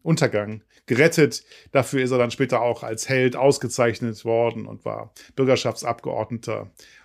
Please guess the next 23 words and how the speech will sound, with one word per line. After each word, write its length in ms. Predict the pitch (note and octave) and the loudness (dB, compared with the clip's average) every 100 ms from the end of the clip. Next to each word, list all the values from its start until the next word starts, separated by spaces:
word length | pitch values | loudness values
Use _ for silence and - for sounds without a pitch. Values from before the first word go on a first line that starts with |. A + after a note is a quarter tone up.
| _ - | _ -8
Herr 180 | B2 C3 | -4 -4
Theodor 400 | - G#2+ A#2 C#3+ | -2 -2 0 2
Dill, 360 | C3+ G2 F2+ - | 4 2 -2 -14
ein 160 | - A#2 | -10 0
großer 300 | B2+ C#3 C3+ | 2 2 2
Held. 240 | G2+ C#3+ - - | -2 -6 -2 4
Der 120 | B2+ | 4
hatte 180 | F3 F3 | 6 6
übrigens 280 | D3 C#3+ | 6 6
ein 80 | C3 | 4
eigenes 480 | C3 G3 F#3 C3 B2+ | 6 6 8 6 4
Haus 320 | A#2+ F3+ G#3+ | 4 4 2
und 140 | A#2+ C#3 | 2 4
das 400 | D#3 - - - | 4 0 -8 -6
hat, 160 | C3+ | -4
ist 140 | - E3+ | -2 0
abgebrannt 680 | E3+ - A#2+ A2+ C#3+ F3+ | 0 2 2 4 4 2
in 220 | - E3 E3 | -2 2 6
der 220 | C3+ B2 | 6 6
Deichstraße, 600 | C3+ D#3+ - A#2 A#2 A2+ | 4 4 0 0 0 2
da 220 | A#2+ C#3+ | 4 4
wo 80 | A#2+ | 4
das 200 | A2+ | 0